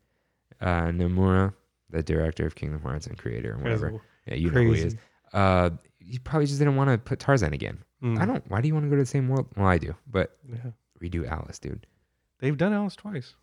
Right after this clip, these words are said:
Speaker 1: But it's, like, all gross.
Speaker 2: Yeah.
Speaker 1: I want, I want Unreal Engine four Alice. But anyways, uh, I like it. It's,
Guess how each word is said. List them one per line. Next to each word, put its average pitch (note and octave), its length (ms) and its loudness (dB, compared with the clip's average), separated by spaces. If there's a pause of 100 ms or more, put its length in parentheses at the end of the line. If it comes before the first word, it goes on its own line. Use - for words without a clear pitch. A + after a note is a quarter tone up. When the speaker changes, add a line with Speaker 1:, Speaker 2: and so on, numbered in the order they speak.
(160)
Speaker 1:
But G#2 100 -18
it's, G#2 160 -18
like, G2 180 -6
all G#2 120 2
gross. G#2+ 480 -2 (140)
Speaker 2:
Yeah. A#2 180 -8 (260)
Speaker 1:
I E2 60 -8
want, F#2 260 -2 (180)
I E2 40 -6
want F#2 380 -4
Unreal F#2 320 -2
Engine F2 260 -8
four G2 240 -10
Alice. - 460 -16
But G#2 80 0
anyways, G#2 360 4 (540)
uh, G#2 240 2 (100)
I A#2+ 120 4
like A2 220 2
it. - 140 -8
It's, - 260 -12